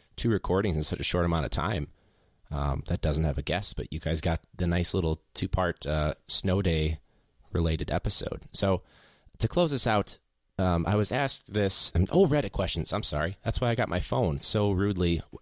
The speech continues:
as the podcast was going on. So, Reddit questions. Sorry, Brian.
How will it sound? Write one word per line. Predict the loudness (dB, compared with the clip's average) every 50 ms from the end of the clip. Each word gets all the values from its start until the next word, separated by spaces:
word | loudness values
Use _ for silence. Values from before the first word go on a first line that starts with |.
| -4
as | -2 -2 0
the | 0
podcast | 0 0 0 -2 -2 -2 -4 -4 -4 -4
was | -6
going | -6 -4 -2 -2 -2
on. | -4 -6 -8 -12 -14 -20 -20 -20 -20 -20 -20 -20 _
So, | -8 -2 0 0 0 0 -2 _ _ _ _ _ _ _ _ _ _ _ _ _ _ -4
Reddit | -2 0 0 0 -2
questions. | -2 -2 0 0 -2 -4 -4 -4
Sorry, | -4 -2 -2 -2 -2 -2
Brian. | -4 -4 -2 -2 -2 -4